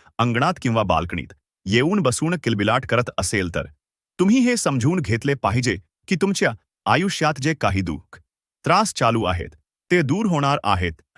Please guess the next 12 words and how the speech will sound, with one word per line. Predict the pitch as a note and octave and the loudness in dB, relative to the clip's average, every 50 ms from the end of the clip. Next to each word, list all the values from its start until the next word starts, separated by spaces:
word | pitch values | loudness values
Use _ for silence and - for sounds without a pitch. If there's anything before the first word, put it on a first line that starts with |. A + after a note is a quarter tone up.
| _ - | _ 2
आणि | G#2 B2 C3+ B2 | 2 2 2 2
तुमची | - B2+ B2+ - - F3+ D3+ | 0 -2 -2 -2 0 0 0
येणारी | B2+ A2+ A2+ A2 A2 A2 | 2 2 0 0 0 0
वेळ | F#2 G2+ G#2+ A#2+ - - | 0 0 0 0 0 -2
आनंदमय | G2 G#2 A2+ A#2+ A#2 A2 A#2 C#3 - - | -2 0 0 0 0 0 -2 -2 -2 -4
असणार | F#2 F#2+ - - F2 D#2+ D#2 D#2 - | -6 -6 -6 -4 -4 -4 -4 -4 -6
आहे. | - E2 D2+ C#2+ D2 - _ _ _ _ _ _ _ _ _ _ _ _ _ _ _ - | -6 -6 -6 -6 -10 -14 _ _ _ _ _ _ _ _ _ _ _ _ _ _ _ -2
चौथी, | - F3+ F3+ - - C4 | 0 0 0 0 0 -2
घोड्याची | A3+ D#3+ B2 B2 B2 B2 B2+ B2+ - - C#3 | 0 0 0 0 2 0 0 0 -2 -2 -2
नाल | A2+ G#2 G#2+ B2 D3+ | 0 0 0 0 0
मिळणे. | D3+ A#2+ A2 G#2+ G#2+ A2 B2 | 0 0 0 0 0 0 0
वाटेत | C3 A2 F#2+ F#2 G#2+ A2+ | 0 0 -2 -2 -2 -4